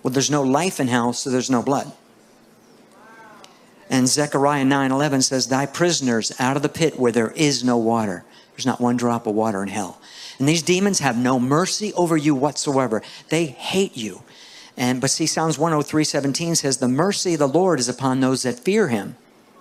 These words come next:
Well, they don't fear him in hell, so you don't derive that benefit. And, um, about this time, it went dark.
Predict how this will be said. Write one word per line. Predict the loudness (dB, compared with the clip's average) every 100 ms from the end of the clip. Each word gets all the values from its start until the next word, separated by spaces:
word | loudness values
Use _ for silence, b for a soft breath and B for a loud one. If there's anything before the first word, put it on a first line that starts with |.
| -14 -8
Well, | 0
they | 0
don't | 0 0
fear | 2 2
him | 2
in | 0
hell, | -2 -6 -14 B
so | -6 -2
you |
don't | -2 2
derive | 0 2
that | 0 -2 0
benefit. | -2 -2 -6 -12 -16 _ -20 _ B B B B B B B -6
And, | -2 2 2
um, | 2 0 -2 -8 B B B B B _ _ _ _ -20 B B B -14 -16 -16 -16 -14 -6
about | -2 0 0
this | -2
time, | -2 -2 0
it | 0
went | 0 -2 0
dark. | -2 -2 -6 -14